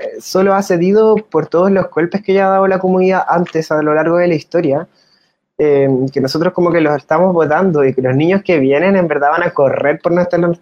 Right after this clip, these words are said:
espalda y van a salir eyectados, ¿cachai? Como a cambiar el mundo, estoy muy seguro de que eso va a pasar. Entonces, yo creo que hoy hay niñas que por lo menos podemos decir que de alguna u otra forma la comunidad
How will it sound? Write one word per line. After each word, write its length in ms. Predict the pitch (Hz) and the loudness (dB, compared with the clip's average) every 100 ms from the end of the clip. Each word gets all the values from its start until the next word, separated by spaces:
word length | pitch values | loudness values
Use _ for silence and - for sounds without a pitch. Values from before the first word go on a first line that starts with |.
| _ | _
espalda 540 | 135 - - 151 185 190 | -12 -10 -4 0 2 2
y 40 | |
van 120 | 185 | 2
a 40 | 180 | 0
salir 260 | 160 165 | -2 0
eyectados, 680 | 175 156 - - 143 175 185 | 2 0 -2 -2 0 0 -2
¿cachai? 400 | - 175 185 180 | -4 -2 0 0
Como 440 | 175 170 170 170 170 _ _ _ _ _ - | 0 0 2 0 -4 _ _ _ _ _ -4
a 120 | 151 | -2
cambiar 300 | 160 160 165 | 0 0 2
el 100 | 160 | 2
mundo, 260 | 156 185 170 | 2 2 0
estoy 200 | 151 156 | -2 -2
muy 160 | 151 | -2
seguro 340 | 156 165 170 170 | -2 0 2 0
de 100 | 170 | 0
que 120 | 170 | 0
eso 180 | 170 170 | 0 0
va 60 | |
a 40 | 170 | 0
pasar. 320 | 165 180 160 _ _ _ _ | -2 -4 -6 _ _ _ _
Entonces, 880 | 135 135 147 151 165 156 147 143 143 - - _ 135 | -4 -2 0 0 0 2 2 2 0 -8 -20 _ -2
yo 180 | 139 | 0
creo 240 | 143 156 156 | 2 2 2
que 360 | 165 156 151 - | 0 2 2 2
hoy 320 | 160 175 175 | 2 2 2
hay 240 | 175 170 | 2 2
niñas 460 | 165 175 175 165 - | 2 2 2 0 -4
que 160 | - 147 | -4 -4
por 220 | 139 147 | -2 -2
lo 100 | 143 | 0
menos 200 | 156 170 | 0 -2
podemos 280 | 170 175 185 | 0 0 0
decir 400 | 160 175 170 - | -2 -2 -4 -6
que 300 | - 156 156 | -4 0 2
de 140 | 139 143 | 2 0
alguna 360 | 147 165 175 | 0 0 2
u 60 | 175 | 2
otra 160 | 175 170 | 0 -2
forma 280 | 175 180 | 0 0
la 140 | 180 170 | 2 0
comunidad 500 | 160 151 147 156 | 0 0 2 0